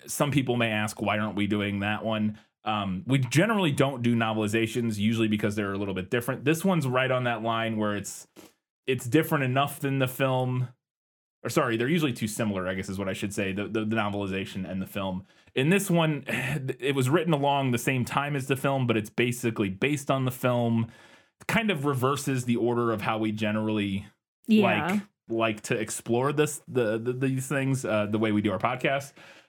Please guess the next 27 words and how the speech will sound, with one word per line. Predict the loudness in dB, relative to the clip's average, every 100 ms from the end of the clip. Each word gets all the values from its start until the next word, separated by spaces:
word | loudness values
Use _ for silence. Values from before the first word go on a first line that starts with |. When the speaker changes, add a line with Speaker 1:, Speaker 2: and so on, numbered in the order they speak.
| -4
Speaker 1:
um, | -4 0
going | 0 0
from | -2 -2
book | -2 -4
to | -6
film. | -4 -4 -4
So | -2
this | -2 -2
one | -2
is | -4
kind | -2 -2
of | 0
like, | -2 -4 -6
uh, | -10 -6
that | -4
weird | 0 0 2
middle | 0 0 -2 -8 -20
land | -16 -8 -4 -4 -2 -2
where | -2 -4
it's, | -6 -10 -16 -20 _ -4
again, | -2 0
it | -2
was | -2
written | -2 -2
simultaneously. | -2 -2 -2 -2 -2 -2 -2 0 0
It | 0
is | 0 -4